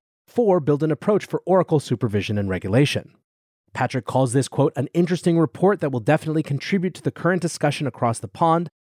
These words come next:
on how DeFi should be approached from a policy and regulatory perspective." Digging in a little bit deeper,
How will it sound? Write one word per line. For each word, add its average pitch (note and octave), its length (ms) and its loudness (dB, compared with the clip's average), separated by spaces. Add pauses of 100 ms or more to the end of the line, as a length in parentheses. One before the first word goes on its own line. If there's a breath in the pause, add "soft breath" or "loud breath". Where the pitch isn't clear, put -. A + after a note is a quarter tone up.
(120)
on A2 100 -8
how C#3+ 160 0
DeFi C3+ 420 2
should B2 160 -6
be C#3 100 0
approached A#2+ 360 -2
from B2+ 160 -2
a B2+ 40 0
policy G#2+ 460 0
and A2 140 -2
regulatory G2 520 -4
perspective." - 760 -4 (720)
Digging B3 320 2
in F#3 240 2
a C3 80 -2
little C#3 320 2
bit C3+ 280 0
deeper, G2+ 460 0